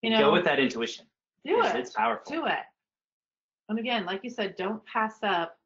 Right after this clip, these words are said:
Speaker 1: people that maybe you think, "Ah, nah," 'cause sometimes they're your very best contacts.
Speaker 2: So now we have the list, Laura. Now what?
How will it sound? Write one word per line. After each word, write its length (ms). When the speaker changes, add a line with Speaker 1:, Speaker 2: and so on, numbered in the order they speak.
Speaker 1:
people 360
that 400
maybe 200
you 120
think, 280
"Ah, 240
nah," 580
'cause 200
sometimes 320
they're 140
your 80
very 180
best 260
contacts. 600
Speaker 2:
So 140
now 140
we 60
have 160
the 100
list, 460
Laura. 540
Now 180
what? 260